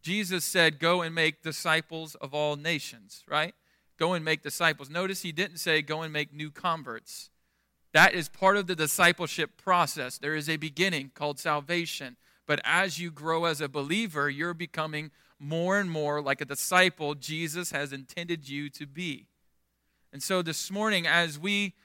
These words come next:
walk in this, in our relationship with God, Jesus is challenging each and every one of us to be a better disciple than we've ever been before.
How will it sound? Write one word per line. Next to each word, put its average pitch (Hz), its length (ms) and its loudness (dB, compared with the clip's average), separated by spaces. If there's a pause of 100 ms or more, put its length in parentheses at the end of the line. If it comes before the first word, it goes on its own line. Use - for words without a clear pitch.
(240)
walk 202 440 4
in 175 160 -4
this, 156 520 -2
in 151 120 -2
our 156 160 4
relationship 160 560 0
with 151 240 -8
God, 143 440 6 (280)
Jesus 175 600 -2
is 156 240 -8
challenging 165 720 -2
each 175 220 -10
and 165 80 -4
every 151 160 -4
one 156 180 -4
of 147 100 -2
us 139 240 -2
to 151 140 -10
be 190 380 -2
a 151 140 0
better 175 440 4
disciple 143 840 -4 (460)
than 156 160 0
we've 156 200 -2
ever 175 300 4
been 143 360 0
before. 131 560 -10